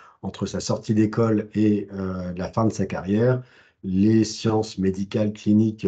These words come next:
progressent en permanence et il faut donc en permanence continuer à revenir sur les bancs, le banc des écoles, euh, pour, euh, continuer à se former et continuer à progresser.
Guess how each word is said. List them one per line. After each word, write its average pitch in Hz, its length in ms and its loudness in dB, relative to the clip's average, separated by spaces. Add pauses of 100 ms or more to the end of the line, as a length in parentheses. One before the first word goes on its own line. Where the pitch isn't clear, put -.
(120)
progressent 101 440 0
en 87 80 -6
permanence 101 840 0
et 113 280 0
il 98 140 -2
faut 92 220 -8
donc 107 320 0
en 85 60 -8
permanence 92 580 -4
continuer 95 500 0
à 82 260 -4 (120)
revenir 110 560 4
sur - 180 -6
les 95 80 0
bancs, 98 260 2
le 95 120 2
banc 98 180 0
des 90 220 -2
écoles, 123 340 2 (400)
euh, - 140 -8
pour, 98 320 -4
euh, 82 100 -6
continuer 92 400 -4
à 85 60 -4
se - 80 -10
former 92 300 2
et 120 140 -2
continuer 98 380 0
à 92 60 0
progresser. - 440 -10